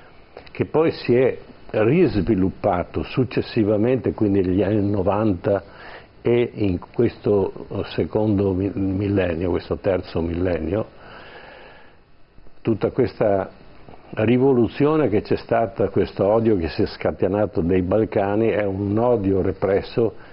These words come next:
che esisteva già prima e nasceva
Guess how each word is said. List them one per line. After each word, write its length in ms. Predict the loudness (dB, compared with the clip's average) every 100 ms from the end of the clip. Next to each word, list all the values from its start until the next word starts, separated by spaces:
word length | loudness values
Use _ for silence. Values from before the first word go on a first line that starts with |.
| -14
che 140 | -2 -2
esisteva 580 | -2 -6 -2 0 0
già 160 | -2 -6
prima 500 | -2 0 0 0 -4 -10 -20 -20 -18 -2
e 180 | 0
nasceva 720 | 2 -2 -2 0 2 2 -2